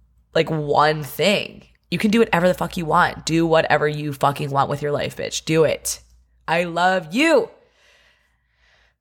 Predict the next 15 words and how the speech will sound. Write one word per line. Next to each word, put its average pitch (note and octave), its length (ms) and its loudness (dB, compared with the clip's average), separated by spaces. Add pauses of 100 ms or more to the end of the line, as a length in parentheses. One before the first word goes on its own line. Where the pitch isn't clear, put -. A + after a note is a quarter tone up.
(120)
<sighs> D4 360 2 (800)
If B3 160 2
you D4+ 160 2
listen C4 320 2
to A3 100 0
this G3+ 160 -2
whole F3 220 0
thing, D3 520 -4
then E3 140 -4
God D3 300 2
bless - 320 -4
you. - 240 -8 (1040)
I E3+ 60 4
love D3+ 200 2
you. D3 240 -2